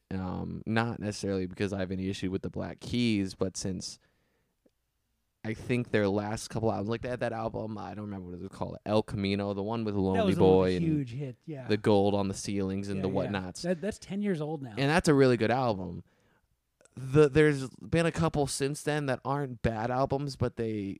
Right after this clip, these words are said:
Speaker 1: kinda leave that ori-, like, the, they aren't as Black Keys-ish, where it's, like, kind of that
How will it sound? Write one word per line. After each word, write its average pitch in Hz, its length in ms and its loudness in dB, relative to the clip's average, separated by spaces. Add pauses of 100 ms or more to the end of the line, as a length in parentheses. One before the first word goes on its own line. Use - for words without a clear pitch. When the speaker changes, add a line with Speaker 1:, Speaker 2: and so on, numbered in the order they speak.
Speaker 1:
kinda 123 300 -2
leave 117 420 -2
that 107 180 0
ori-, 98 300 -2
like, 107 220 -4
the, 95 380 -4 (1080)
they 127 240 4
aren't 131 240 2
as 117 560 -6 (340)
Black 107 540 -6
Keys-ish, 113 680 -4
where 101 140 0
it's, 98 140 -6
like, 98 140 -10
kind 101 200 -6
of 95 80 -8
that 95 320 -10